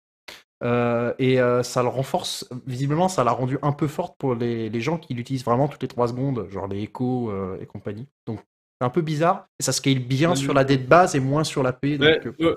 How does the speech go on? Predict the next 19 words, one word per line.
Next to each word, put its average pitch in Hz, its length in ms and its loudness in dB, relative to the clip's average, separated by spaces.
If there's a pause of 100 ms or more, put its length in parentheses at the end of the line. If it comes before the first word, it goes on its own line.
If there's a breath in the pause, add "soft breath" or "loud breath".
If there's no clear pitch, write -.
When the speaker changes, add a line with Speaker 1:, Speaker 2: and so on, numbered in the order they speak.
(120)
Speaker 2:
le, 160 260 2
le, 156 220 2
la 156 140 0
force 175 220 -4
de 156 60 0
la 156 100 6
Lich 151 180 -2
Bane, 185 200 2
c'est 143 180 -8
que 139 80 -14
maintenant 151 260 -2
elle 127 140 0
donne, 123 260 -4
euh, 117 480 -4 (120)
elle 127 100 -10
donne 123 320 -4
énormément 143 480 0
de 139 60 -6
mobilité. 120 580 -8